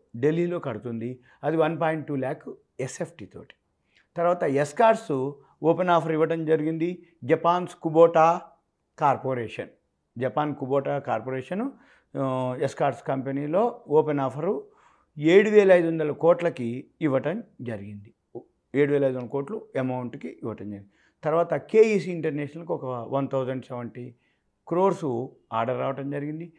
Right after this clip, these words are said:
ఓవరాల్గా కేఈసీ ఇంటర్నేషనల్ దగ్గర పదకొండు వేల కోట్లు ఆర్డర్లు ఉన్నాయి టోటల్గా.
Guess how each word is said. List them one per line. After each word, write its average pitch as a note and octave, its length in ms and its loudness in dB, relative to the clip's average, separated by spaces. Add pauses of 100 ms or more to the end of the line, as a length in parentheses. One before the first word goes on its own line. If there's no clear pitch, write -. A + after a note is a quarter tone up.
(220)
ఓవరాల్గా F#3 520 6
కేఈసీ D#3+ 440 -2
ఇంటర్నేషనల్ C3+ 560 -4
దగ్గర B2 400 -4 (400)
పదకొండు F3+ 480 2
వేల B2+ 180 2
కోట్లు B2 440 -4
ఆర్డర్లు G#2 460 -6 (240)
ఉన్నాయి A#2+ 320 -8
టోటల్గా. A#2 520 -10